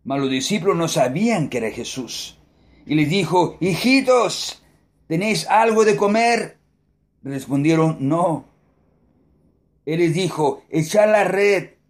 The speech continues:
a la de-, a la derecha de la barca y hallaréis." Entonces la echaron y ya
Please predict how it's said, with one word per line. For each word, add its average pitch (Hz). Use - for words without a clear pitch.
a 151
la 156
de-, 160
a 151
la 147
derecha 170
de 185
la 180
barca 175
y 135
hallaréis." 127
Entonces 165
la 175
echaron 156
y 123
ya 165